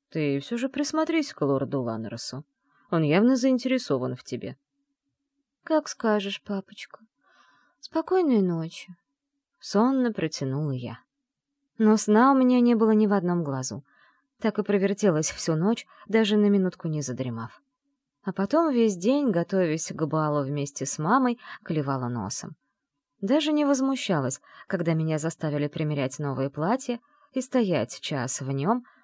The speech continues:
втыкая булавки куда ни попадя. Мама сжалилась,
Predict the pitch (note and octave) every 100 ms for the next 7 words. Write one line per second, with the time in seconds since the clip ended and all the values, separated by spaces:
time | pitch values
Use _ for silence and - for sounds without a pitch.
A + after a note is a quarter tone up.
0 | _ - B3+ B3 A3+ G3+ G#3+ C#4 - B3
1 | F3+ D3 C3 B2+ - - - - - _
2 | _ _ _ _ _ _ - G#3+ G3 F#3+
3 | F3+ F3 B3 G3 D3+ -